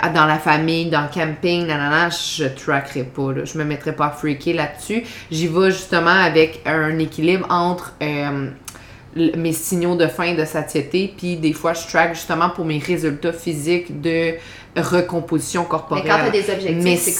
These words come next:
Speaker 2: correct,
Speaker 1: oui,
Speaker 2: là.
Speaker 1: mais sans être malsain, c'est vraiment un équilibre entre les deux, puis vous allez le sentir à un moment donné quand c'est « Ok,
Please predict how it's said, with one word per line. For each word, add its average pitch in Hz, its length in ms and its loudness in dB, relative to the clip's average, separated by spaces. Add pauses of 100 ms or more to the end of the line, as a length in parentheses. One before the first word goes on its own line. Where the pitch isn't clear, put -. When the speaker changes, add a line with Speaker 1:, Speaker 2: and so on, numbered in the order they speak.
(120)
Speaker 2:
correct, 196 300 -2
Speaker 1:
oui, 226 200 4
Speaker 2:
là. 208 60 2 (260)
Speaker 1:
mais 180 120 2
sans 202 240 8
être 208 220 6
malsain, 185 500 4
c'est 190 160 -4
vraiment 175 280 2
un 185 240 4
équilibre 190 540 4
entre 190 120 -2
les 165 160 6
deux, 196 260 2
puis 196 300 -2 (500)
vous 175 200 -2
allez 202 220 6
le 233 60 2
sentir 226 540 4
à 185 40 2
un - 20 2
moment 156 140 6
donné 190 180 0
quand 180 180 0
c'est « 180 220 2
Ok, 196 160 2